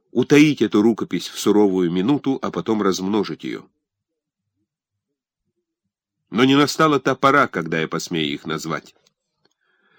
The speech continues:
Старый соловчанин Дмитрий Петрович Витковский должен был быть редактором этой книги.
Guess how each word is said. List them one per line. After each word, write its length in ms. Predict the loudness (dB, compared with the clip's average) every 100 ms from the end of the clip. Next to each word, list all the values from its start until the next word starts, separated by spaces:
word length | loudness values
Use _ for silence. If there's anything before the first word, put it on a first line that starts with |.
| _ _ _ _ _ _
Старый 440 | -10 -2 2 4 4
соловчанин 800 | 4 2 2 2 2 2 0 -2
Дмитрий 400 | 0 2 2 -2
Петрович 560 | 0 2 2 2 0
Витковский 840 | 0 0 2 0 0 -8 -10 -12 _ _ _ _ _ _ _
должен 440 | 0 6 6 6 2
был 140 | 2
быть 220 | 2 0
редактором 580 | 0 2 0 -2 -8 -8
этой 200 | -8 -10
книги. 440 | -10 -10 -10 -14